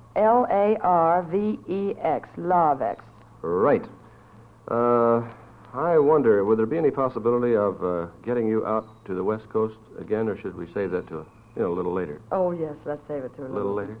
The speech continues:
Speaker 1: till a little later.
Speaker 2: Do you have any ideas?
Speaker 1: Do I have any ideas about what?
Speaker 2: Oh, just, uh, how to fill up forty-five minutes or so.
Speaker 1: <laughs>
Speaker 2: How, how about,
Speaker 1: Honestly.
Speaker 2: uh, how about a recipe? I don't think you've given a recipe for years on this program.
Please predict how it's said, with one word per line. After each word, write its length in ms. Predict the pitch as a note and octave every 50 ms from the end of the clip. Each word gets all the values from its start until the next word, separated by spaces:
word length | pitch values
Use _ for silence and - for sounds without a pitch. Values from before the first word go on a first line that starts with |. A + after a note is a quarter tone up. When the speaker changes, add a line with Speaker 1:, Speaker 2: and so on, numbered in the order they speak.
| - -
Speaker 1:
till 140 | D3 C#3+ C3+
a 20 |
little 280 | B2+ C3+ C#3+ C#3 C#3 C#3
later. 300 | C#3+ C#3+ C#3+ C#3+ C#3 C3+ -
Speaker 2:
Do 60 | G#2
you 60 | G#2+
have 140 | A2+ A2 G#2
any 160 | G#2+ G#2+ G#2+
ideas? 340 | G#2+ G#2+ G#2 G2+ A2+ A2+ B2 C#3 - - - - - - - - - - - -
Speaker 1:
Do 100 | G#3 G#3
I 120 | G3+ G#3 A3+
have 80 | A3+
any 160 | G#3+ G#3+ G3+
ideas 440 | G3+ F#3+ F#3+ G3+ F#3 G#3 G#3+ A3+ A3
about 300 | G#3 F3 F#3+ F3+ E3+ E3 E3
what? 260 | F3 F3+ E3 - - - - - -
Speaker 2:
Oh, 260 | - - - F3+ F3 C3+
just, 280 | A#2 A2+ A2+ - - G#2+
uh, 220 | G2+ F#2+ F2+ E2+ F2 - - - -
how 100 | - A2
to 80 | G#2 F#2+
fill 220 | - - A2+ G#2+
up 160 | G#2 G2 G#2 -
forty-five 400 | - G#2+ G#2 G2+ G2+ G#2 G2 F#3+
minutes 200 | G3 G#3 G3+ G3+
or 140 | G3+ G3+ A3
so. 140 | A3 A3+ A#3
Speaker 1:
<laughs> 0 |
Speaker 2:
How, 800 | B3 D#4 C4+ C4 B3+ - D#5+ A#4 - - - - - B4 - -
how 40 | F3+
about, 260 | E3+ D3+ D#3+ D3+ C#3+
Speaker 1:
Honestly. 180 | - - B2 A#2
Speaker 2:
uh, 60 | G#2+ - - - - - -
how 60 | G#3+
about 180 | G#3+ A3 G3+ E3+
a 40 |
recipe? 420 | C#3+ D#3 F3 E3+ - A2 G#2 G#2 A#2+
I 40 | D#3+
don't 120 | F3+ D#3+
think 140 | D3+ D#3 C#3
you've 140 | C#3 C3+ B2
given 180 | C3+ C#3 B2+ A2+
a 80 | G#2
recipe 400 | G2+ A2+ B2 A#2+ - G2+ A2+ A2+
for 160 | A2 G#2+ G2
years 540 | F#2+ F#2+ A2 D3 F#3 F3+ D#3+ B2+ G#2 F2+ E2
on 120 | F2 E2+ E2+
this 120 | E2+ E2+
program. 440 | - - F2+ F2 E2 F2 F#2 G#2+